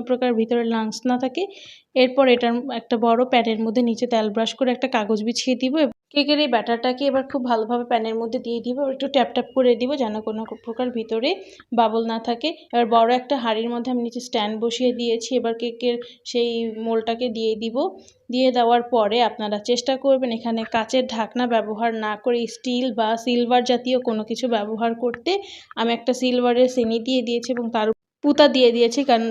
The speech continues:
যেন কোনোভাবে এটার মধ্যে থেকে হাওয়া বের হতে না পারে। প্রায় এক ঘন্টা পরে আমাদের কেকটা একেবারে রেডি হয়ে গেছে। একটা টুথপিকের সাহায্যে চেক করে নিলাম যে ভিতরে কাঁচা আছে কিনা। টুথপিকটা একদম ফ্রেশ আসছে, তার মানে কেকটা হয়ে গেছে। এবার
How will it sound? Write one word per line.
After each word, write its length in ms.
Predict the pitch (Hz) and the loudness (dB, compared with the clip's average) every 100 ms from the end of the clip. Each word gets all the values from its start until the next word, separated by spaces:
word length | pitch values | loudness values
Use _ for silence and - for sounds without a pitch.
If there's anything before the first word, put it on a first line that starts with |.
| 220 | -4
যেন 200 | 226 233 240 | -2 -2 0
কোনোভাবে 480 | 247 233 233 247 254 | 2 2 2 4 4
এটার 200 | 247 240 226 | 4 0 -2
মধ্যে 180 | 214 220 | -4 -2
থেকে 200 | 254 233 | -2 0
হাওয়া 260 | 220 214 | 2 4
বের 140 | 214 240 | 4 2
হতে 180 | 240 240 | 0 0
না 140 | 226 214 | -2 -2
পারে। 180 | 226 226 | -2 -2
প্রায় 240 | 226 214 | 0 2
এক 160 | 233 226 | 0 -2
ঘন্টা 320 | 226 254 254 | -2 -2 0
পরে 320 | 254 226 214 285 - - - _ | 0 0 2 0 -4 -14 -20 _
আমাদের 320 | 226 220 220 220 | -2 -2 -2 -2
কেকটা 300 | 233 - 247 226 | -4 -2 -4 -2
একেবারে 360 | 247 233 240 233 | -4 -2 -2 0
রেডি 260 | 214 220 | -2 -2
হয়ে 180 | 226 240 | 0 0
গেছে। 140 | 240 254 | 0 -4
একটা 160 | 254 233 | -6 -6
টুথপিকের 440 | 254 254 254 277 262 | -6 -6 -4 -4 -2
সাহায্যে 300 | 254 247 247 | -2 -2 -2
চেক 160 | 233 220 | -4 -4
করে 200 | 254 247 | -2 -2
নিলাম 300 | 247 247 285 381 - - _ - | 0 0 -2 -4 -12 -20 _ -4
যে 80 | 226 | -2
ভিতরে 320 | 226 226 233 | 0 0 0
কাঁচা 300 | 233 220 220 226 | 0 -2 0 -2
আছে 160 | 220 | -2
কিনা। 180 | 233 254 247 | -4 -4 -6
টুথপিকটা 400 | 240 - 240 240 | -8 -8 -4 -2
একদম 280 | 220 220 247 | -2 0 -2
ফ্রেশ 280 | 247 233 233 233 | 0 0 0 -2
আসছে, 240 | 220 - 269 | -2 -2 -2
তার 180 | 220 214 | -2 -4
মানে 200 | 214 220 | -6 -6
কেকটা 320 | 226 226 240 | -8 -6 -6
হয়ে 240 | 220 226 226 | 0 0 0
গেছে। 240 | 233 339 359 - - - - | -4 -6 -8 -12 -20 -12 2
এবার 200 | 247 | 4